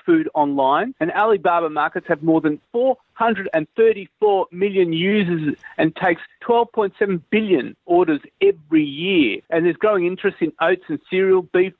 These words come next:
dairy, natural skincare, and active wear products in, from Australia. Better still, an Alibaba hub office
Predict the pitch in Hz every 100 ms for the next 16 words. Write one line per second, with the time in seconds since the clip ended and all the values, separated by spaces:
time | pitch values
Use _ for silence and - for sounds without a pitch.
0 | _ 185 185 180 175 185 165 - - 196
1 | - 202 190 175 147 151 190 180 147 165
2 | 156 - - 175 185 - 170 160 - 170
3 | 156 - 175 165 214 277 _ 214 220 -
4 | 226 202 - 180 175 202 247 208 202 190
5 | 180 - 196 190 220 185